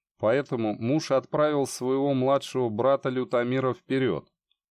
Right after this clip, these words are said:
чтоб тот начал собирать в Аркаиме войско для похода на каменный рубеж. Когда же это было? В пути все дни перемешались. Ах да,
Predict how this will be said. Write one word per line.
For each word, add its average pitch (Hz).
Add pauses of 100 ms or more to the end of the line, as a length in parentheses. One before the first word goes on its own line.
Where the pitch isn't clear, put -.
(200)
чтоб -
тот -
начал 170
собирать 151
в 143
Аркаиме 139
войско 123
для 101
похода 139
на 120
каменный 123
рубеж. 117 (840)
Когда 135
же 165
это 175
было? 120 (840)
В -
пути 165
все 165
дни 180
перемешались. 165 (140)
Ах 135
да, 131